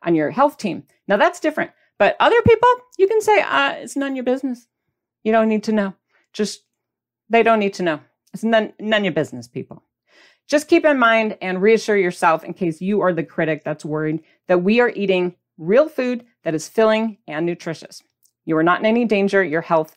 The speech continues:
is gonna be better than ever. Amazing. Now let's move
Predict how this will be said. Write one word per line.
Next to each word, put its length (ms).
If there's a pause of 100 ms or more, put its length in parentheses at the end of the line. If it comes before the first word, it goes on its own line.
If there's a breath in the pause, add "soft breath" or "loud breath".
(100)
is 360 (200)
gonna 160
be 280 (480)
better 420
than 160
ever. 460 (640)
Amazing. 500 (680 soft breath)
Now 80
let's 160
move 160